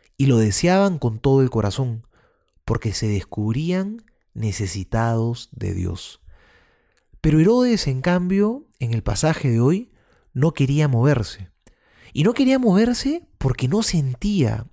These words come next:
esa necesidad de Jesús. Jesús simplemente era un personaje de moda y probablemente lo movía la curiosidad.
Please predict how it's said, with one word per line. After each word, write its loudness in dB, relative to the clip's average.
esa 0
necesidad -2
de 0
Jesús. -10
Jesús 0
simplemente 0
era 2
un 0
personaje 0
de 2
moda 0
y -4
probablemente 2
lo 4
movía 2
la 2
curiosidad. -2